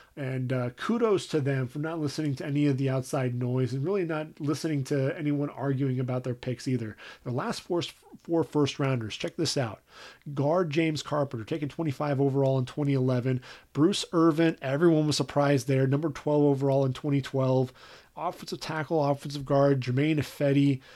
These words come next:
uh, taken out of, uh, Texas A and M with the thirty-first overall pick in twenty sixteen. Everyone was surprised with that. And then maybe the biggest shocker, well, maybe Bruce Irvin was number one shocker, but, um, cl-,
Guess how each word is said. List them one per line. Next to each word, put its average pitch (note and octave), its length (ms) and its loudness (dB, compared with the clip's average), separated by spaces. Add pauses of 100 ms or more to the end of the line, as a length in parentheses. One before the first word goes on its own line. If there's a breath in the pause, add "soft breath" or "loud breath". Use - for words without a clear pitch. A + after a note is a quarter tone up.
(260 loud breath)
uh, A#2+ 220 -6
taken E3 260 -2
out D#3 120 0
of, C#3 260 0
uh, C3+ 160 0
Texas C#3+ 340 -6
A C#3+ 100 2
and C#3 120 2
M C3 160 2
with C3 100 -2
the B2+ 60 -12
thirty-first C#3 520 0
overall C3+ 300 0
pick C#3+ 240 -2
in C3 60 -4
twenty C#3 200 -2
sixteen. C3+ 540 -2
Everyone C#3 280 0
was C3+ 120 -2
surprised C3+ 400 -4
with C3 140 -6
that. C3 260 -2 (300 loud breath)
And D3+ 100 -2
then C#3+ 180 -4
maybe E3+ 220 2
the D3 80 0
biggest E3+ 420 0
shocker, A#2+ 680 -6
well, B2+ 240 -8 (200)
maybe C#3+ 220 -2
Bruce B2+ 260 2
Irvin A#2+ 300 -2
was G#2+ 140 -10
number A#2 200 -6
one A2+ 240 -8
shocker, A2+ 360 -10
but, A2+ 200 -8 (360 loud breath)
um, B2 360 -8
cl-, - 340 -18